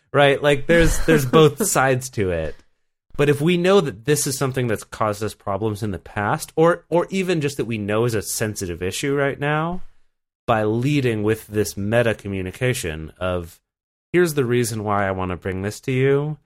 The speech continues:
Speaker 1: and now here's the thing that I'm sharing," can actually
Speaker 2: Mm-hmm.
Speaker 1: be hugely helpful. I know it, it, it, like, sounds so simple and, like, you might not need to do it, but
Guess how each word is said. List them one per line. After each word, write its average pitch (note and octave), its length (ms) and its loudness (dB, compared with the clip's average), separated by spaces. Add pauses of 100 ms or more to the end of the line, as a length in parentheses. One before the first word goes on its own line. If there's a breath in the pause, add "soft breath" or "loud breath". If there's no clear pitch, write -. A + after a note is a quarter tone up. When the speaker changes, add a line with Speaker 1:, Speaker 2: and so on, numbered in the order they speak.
(640)
Speaker 1:
and G#2+ 140 -4
now G2 200 -2
here's F#2+ 720 -2 (140)
the G2+ 80 -2
thing G2 240 -4
that F2 100 -6
I'm E2 140 -6
sharing," A#2 680 -4 (800)
can C3+ 120 0
actually D3 300 0
Speaker 2:
Mm-hmm. B2 300 -2
Speaker 1:
be G3 60 -14 (520)
hugely C3 400 0
helpful. F#2+ 340 -4
I D2+ 60 -8
know A2 160 0
it, - 180 -6
it, G2+ 200 -8 (100)
it, G2 180 -8
like, G2 200 -8
sounds B2+ 420 -2
so A#2 100 -4
simple G#2+ 420 -4
and, F2+ 80 -4
like, E2+ 200 -8
you F#2 80 -8
might G2 180 -8
not F#2+ 200 -14
need F#2 200 -12
to - 80 -20 (100)
do F2 180 -6
it, B2+ 260 -2 (560)
but G2+ 300 0